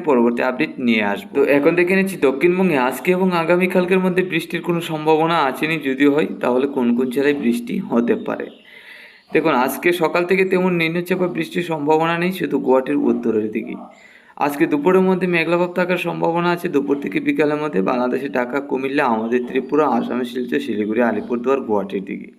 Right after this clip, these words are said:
তাতে তেমন বৃষ্টি হবে না। তবে আজকে রাত্রির মধ্যে হালকা থেকে মাঝারি বর্ষণ হতে পারে আসামে শিলচর,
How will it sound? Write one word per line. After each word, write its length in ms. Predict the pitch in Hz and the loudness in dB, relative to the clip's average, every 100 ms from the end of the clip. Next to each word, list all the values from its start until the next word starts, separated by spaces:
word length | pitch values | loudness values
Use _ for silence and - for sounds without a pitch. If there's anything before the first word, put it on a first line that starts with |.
| - - - - | -20 -20 -20 -8
তাতে 200 | 151 143 | -2 -2
তেমন 280 | 156 170 180 170 | 0 0 0 0
বৃষ্টি 300 | 160 - - | -2 -2 -2
হবে 240 | 113 101 | 0 -2
না। 100 | 101 98 | -4 -2
তবে 200 | 117 131 | 0 2
আজকে 220 | 127 - | 0 -2
রাত্রির 360 | 131 120 123 156 | -2 -2 -2 -4
মধ্যে 180 | 160 170 | -2 -2
হালকা 280 | 131 120 120 | 0 0 0
থেকে 200 | - 147 123 | -4 -4 -2
মাঝারি 280 | 110 123 139 | -2 0 0
বর্ষণ 300 | 143 143 143 | 0 -2 -6
হতে 220 | 139 143 | -6 -6
পারে 220 | 147 143 - - - - - | -4 -4 -4 -8 -16 -20 -4
আসামে 340 | 120 120 147 143 | -2 2 2 2
শিলচর, 460 | 143 143 143 156 | 2 4 4 0